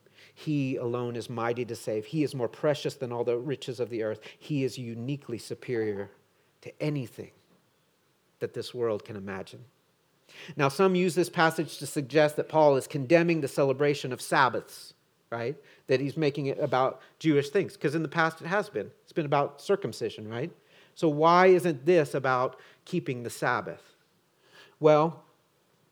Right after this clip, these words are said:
um, like I said, it doesn't really matter, 'cause either way, you're making it legalism and somehow, uh, part of your salvation.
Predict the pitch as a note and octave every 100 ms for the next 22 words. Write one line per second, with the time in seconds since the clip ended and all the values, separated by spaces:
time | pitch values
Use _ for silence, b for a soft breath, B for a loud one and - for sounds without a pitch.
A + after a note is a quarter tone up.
0 | - - E3 D3 C3 B2+ C3 - - D3
1 | D3 E3 C#3 C#3+ D#3 C#3+ C#3 A#2+ A#2 A#2+
2 | G#2+ G2 A2+ _ _ _ _ - E3 C3+
3 | A#2 C3 A#2 A#2 A#2 A2+ A2+ A2+ C#3 B2
4 | A2+ G2+ - A#2 G#2+ - A2+ A2+ G#2+ -
5 | - A2+ G#2 G2+ - - B2+ A#2+ A#2 A2
6 | G#2+ A2+ G#2 A#2 A2+ - G2